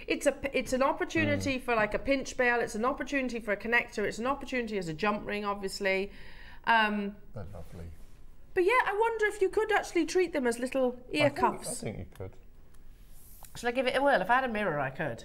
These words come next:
Speaker 2: Mm.
Speaker 1: You, wh-, why not? Why not? Have a little go, see if you can squeeze it on. I've only got little ears, so.
Speaker 2: Can you separate them?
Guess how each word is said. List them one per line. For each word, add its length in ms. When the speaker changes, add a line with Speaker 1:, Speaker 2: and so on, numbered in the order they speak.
Speaker 2:
Mm. 360
Speaker 1:
You, 160
wh-, 180
why 180
not? 200
Why 160
not? 340
Have 120
a 40
little 200
go, 240
see 160
if 60
you 60
can 140
squeeze 360
it 140
on. 260
I've 80
only 140
got 160
little 220
ears, 260
so. 260
Speaker 2:
Can 380
you 40
separate 520
them? 200